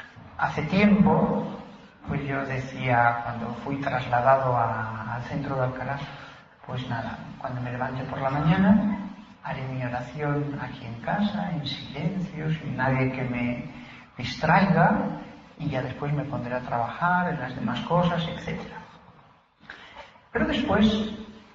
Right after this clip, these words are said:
comprobé que el mismo tiempo de oración, eh, hecho en una iglesia,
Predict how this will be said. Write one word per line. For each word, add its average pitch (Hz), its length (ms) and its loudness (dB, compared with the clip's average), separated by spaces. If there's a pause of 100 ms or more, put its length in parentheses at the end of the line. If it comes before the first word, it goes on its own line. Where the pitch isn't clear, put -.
(800)
comprobé 151 1040 2 (380)
que 131 520 -6
el 143 80 -2
mismo 208 500 6
tiempo 185 400 2
de 170 60 0
oración, 151 480 4 (1300)
eh, 113 240 -10 (2500)
hecho 214 420 4 (720)
en 151 420 4
una 220 200 6
iglesia, 156 680 2